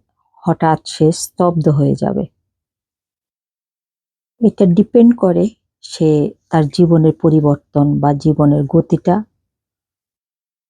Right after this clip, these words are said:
কিভাবে বা কোন দিকে পরিবর্তিত হচ্ছে।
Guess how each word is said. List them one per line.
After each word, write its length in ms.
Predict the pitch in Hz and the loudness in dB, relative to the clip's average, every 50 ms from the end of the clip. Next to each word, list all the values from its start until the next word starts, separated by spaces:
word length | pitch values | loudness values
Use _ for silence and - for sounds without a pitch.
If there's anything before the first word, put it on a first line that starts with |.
| _ _ _ _ _ _ _ _ _ _ _ _ _ _ _ _ _ - | _ _ _ _ _ _ _ _ _ _ _ _ _ _ _ _ _ 2
কিভাবে 440 | 214 202 170 165 175 175 165 170 170 160 | 2 2 4 4 0 2 4 2 2 2
বা 160 | 156 160 156 156 _ _ - | 2 0 -2 -2 _ _ -2
কোন 180 | 208 208 208 202 185 | 0 2 4 4 4
দিকে 240 | 180 165 - - 156 | 2 0 -2 -2 -6
পরিবর্তিত 680 | - - 160 156 156 147 143 135 _ - 151 143 - 156 | -2 0 -2 0 0 -2 -4 -6 _ -6 -8 -8 -6 -8
হচ্ছে। 460 | 143 143 143 143 - - - - - | -8 -6 -8 -8 -8 -12 -12 -10 -10